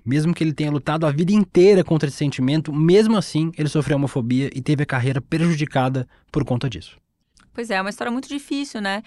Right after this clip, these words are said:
Speaker 2: Eu confesso que eu fiquei muito tocada ouvindo ele me contar esses detalhes da vida dele, essa luta interna que ele travou, trava até hoje, a gente mantém em contato, a gente fala sempre. E eu queria dizer assim,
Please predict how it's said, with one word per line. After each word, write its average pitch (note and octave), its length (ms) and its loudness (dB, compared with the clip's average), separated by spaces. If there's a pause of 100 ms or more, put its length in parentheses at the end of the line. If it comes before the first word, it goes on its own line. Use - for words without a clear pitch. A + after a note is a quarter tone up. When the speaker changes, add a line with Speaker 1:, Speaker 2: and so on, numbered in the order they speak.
(300)
Speaker 2:
Eu G3 100 -2
confesso A#3+ 360 -4
que - 60 -6
eu B3 60 -4
fiquei B3 240 -4
muito A#3+ 360 0
tocada G#3 600 -2
ouvindo G#3 460 -4
ele G3+ 140 -4
me G3 80 -6
contar F#3 400 -6
esses F#3+ 200 -10
detalhes F#3+ 520 -6
da F#3 100 -4
vida F3 240 -6
dele, E3+ 440 -4
essa F3+ 240 -6
luta F#3 260 -6
interna G#3 560 -2
que G#3 100 -10
ele F#3+ 100 -4
travou, F3+ 440 -4
trava G#3+ 460 0
até F#3 180 -6
hoje, F3+ 260 -4
a F#3 40 -8
gente A3 180 -6
mantém A3 400 -4
em A3+ 60 -4
contato, G3+ 420 -6
a - 20 -8
gente F#3+ 140 -10
fala G3+ 220 -2
sempre. F#3+ 560 -8 (300)
E F3+ 40 -2
eu G3+ 60 -2
queria A3 180 0
dizer G#3+ 180 -2
assim, G3 400 -4